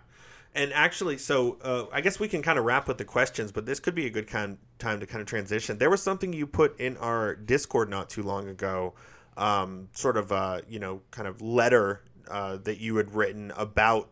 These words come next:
kind of your participation in tournaments and community, and kind of you had sort of a turnaround, um, not too long ago in sort of the way you approach the game.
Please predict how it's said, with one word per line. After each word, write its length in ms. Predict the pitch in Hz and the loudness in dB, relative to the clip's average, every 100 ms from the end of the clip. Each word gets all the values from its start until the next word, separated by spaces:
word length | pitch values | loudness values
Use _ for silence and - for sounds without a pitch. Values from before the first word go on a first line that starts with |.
| - | -12
kind 180 | - 120 | -4 -2
of 100 | 101 | -2
your 540 | 104 107 110 110 104 104 - - | -4 0 4 4 2 -2 -12 0
participation 840 | 131 - 160 - 139 139 139 131 | 2 4 2 4 4 4 0 -4
in 500 | 120 123 120 117 117 | -4 -2 0 -2 -6
tournaments 500 | 113 151 151 143 139 | -2 0 4 2 0
and 120 | 117 110 | -6 -8
community, 460 | 131 131 127 127 | -4 -2 0 -2
and 100 | 117 | -4
kind 200 | - 117 | -4 -4
of 120 | 110 | -4
you 100 | 113 | -2
had 200 | 120 113 | 0 0
sort 160 | - 120 | 0 -2
of 80 | 101 | -2
a 60 | |
turnaround, 840 | 95 - 139 139 131 123 123 123 123 - - - - | -6 -4 -2 2 2 2 0 -4 -10 -18 -20 -20 -10
um, 440 | - 107 101 98 98 | -2 0 0 -2 -6
not 260 | 107 117 - | -2 -2 -2
too 180 | - 110 | -6 -2
long 280 | 104 107 | -2 -2
ago 260 | 104 104 101 | -4 -2 -2
in 60 | 101 | -2
sort 140 | 110 | -4
of 40 | 101 | -2
the 60 | |
way 140 | 98 101 | -4 -4
you 120 | 101 | -8
approach 380 | - 107 104 - | -4 -4 -4 -8
the 80 | |
game. 320 | 98 98 98 | -6 -6 -6